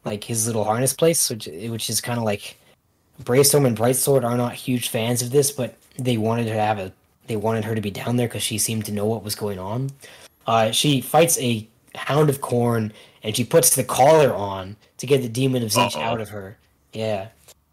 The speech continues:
Speaker 1: And it's, like, the most, it's very agonizing and brutal for her, but she does it, and it works out good for her. And she survives, surprisingly. <laughs>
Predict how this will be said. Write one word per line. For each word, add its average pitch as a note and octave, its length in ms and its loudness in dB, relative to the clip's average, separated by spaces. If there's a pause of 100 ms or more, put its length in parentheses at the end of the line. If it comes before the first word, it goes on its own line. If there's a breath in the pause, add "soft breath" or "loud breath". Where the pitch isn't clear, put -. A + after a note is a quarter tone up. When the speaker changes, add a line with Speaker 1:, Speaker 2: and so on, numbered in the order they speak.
(100)
Speaker 1:
And A2+ 120 -4
it's, A2 180 0
like, B2+ 340 0
the B2 100 -6
most, - 580 -2
it's A2+ 220 -4
very A#2+ 280 2
agonizing G#2 640 0
and F#2+ 240 -8 (180)
brutal G#2+ 420 -2 (200)
for G#2 200 -6
her, G2 160 -8
but G#2 160 -4
she C3 100 0
does D#3+ 220 6
it, D#3 100 0 (220)
and A2+ 120 -8
it A#2 60 -6
works C3 240 -2
out C3+ 160 2
good B2+ 160 -8
for C3+ 60 -6
her. C#3 220 -2 (680 loud breath)
And C3 140 -4
she E3 120 0
survives, C3 680 2 (200)
surprisingly. A#2 840 -2
<laughs> - 60 -8